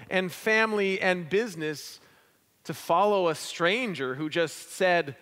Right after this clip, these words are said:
"Follow me," right? And so I've heard many people, and I've tried myself, to rationalize this story, to make it make sense in my experience,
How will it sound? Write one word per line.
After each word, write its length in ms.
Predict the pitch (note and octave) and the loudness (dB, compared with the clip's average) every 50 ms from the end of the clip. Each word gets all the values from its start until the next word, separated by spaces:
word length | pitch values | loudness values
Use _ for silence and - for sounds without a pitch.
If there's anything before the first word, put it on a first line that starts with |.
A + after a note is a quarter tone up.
| - - _ _ | -20 -20 _ _
"Follow 460 | - - - G3+ F#3 A3 G3+ F#3 E3 | -8 -2 2 2 4 4 2 2 0
me," 440 | D#3+ D#3+ F3+ A3 A#3+ G#3 E3+ D#3+ F3 | 0 -2 -2 -2 -2 0 0 -2 -2
right? 460 | F3 D#3+ D#3 D#3+ E3+ F#3+ A3+ B3+ - - - - _ - _ - - - _ _ _ _ _ _ _ _ _ _ _ _ _ _ _ _ _ _ _ _ _ _ - - - - - - | 0 2 4 4 4 4 2 -2 -4 -10 -20 -20 _ -20 _ -20 -20 -20 _ _ _ _ _ _ _ _ _ _ _ _ _ _ _ _ _ _ _ _ _ _ -20 -18 -16 -10 -4 -4
And 120 | F3 G3+ | -2 -2
so 240 | - - B3 A#3+ B3 | 0 2 4 6 6
I've 240 | A#3+ B3 C#4+ D4+ A3+ | 8 6 6 4 2
heard 320 | G3 A3+ A#3+ C4+ C#4+ B3 | 0 0 2 2 0 0
many 300 | G#3+ G3+ G3+ A3+ C#4 D4 | 2 2 2 2 2 -2
people, 400 | - - A#3 B3 A3+ D4 C#4+ B3+ | -4 -4 -4 -2 0 2 2 4
and 80 | G#3+ F#3 | 4 4
I've 280 | F#3+ G#3 A#3 B3+ B3+ | 4 4 4 4 2
tried 480 | - - - B3 A#3 A#3 B3 B3 B3+ B3 | 0 0 2 4 4 6 6 4 2 2
myself, 760 | A3+ A3+ A3 A3 G#3 - - A#3 A3+ F#3+ F3+ G3 A#3 A3 - - - - - - - - _ - | 2 2 2 0 0 0 2 4 4 4 4 2 2 -2 -6 -14 -20 -20 -20 -20 -20 -20 _ -4
to 100 | - G3+ | -4 -2
rationalize 1000 | F3+ F3 G3 G#3+ A#3 C4+ D4 C#4+ - - B3+ A3+ G#3+ G#3 G3+ G3+ G3+ G#3 G3+ E3 | 2 4 6 6 6 6 4 2 0 -4 -4 -2 2 2 4 4 2 2 0 -4
this 160 | E3+ G3+ F3 | -6 -8 -8
story, 340 | - - - A#3 A#3+ A#3 G#3+ | -6 -2 0 2 2 2 2
to 100 | F#3+ G3+ | 0 0
make 300 | G3 A3+ B3+ D4 - - | 0 0 0 0 -2 -2
it 160 | B3+ A3 - | -4 -6 -6
make 380 | D#3+ E3+ F#3 A3 A#3+ B3+ G#3+ - | -6 -4 0 0 0 0 -2 -6
sense 800 | - - - - - - C#4+ C#4+ C4 G#3+ E3 E3 - - - - | -10 -12 -12 -10 -4 -2 0 2 2 0 -2 -6 -12 -14 -12 -10
in 140 | A3+ G3+ | -8 -4
my 240 | F#3+ G3+ G#3 G#3+ G#3+ | 0 2 2 4 4
experience, 880 | G#3+ G#3+ E3+ - - - - A3+ A#3 A#3 A3 G3 E3+ D#3 C3+ - - - | 2 0 -2 -6 -8 -4 0 2 4 4 4 2 0 -2 -4 -8 -12 -14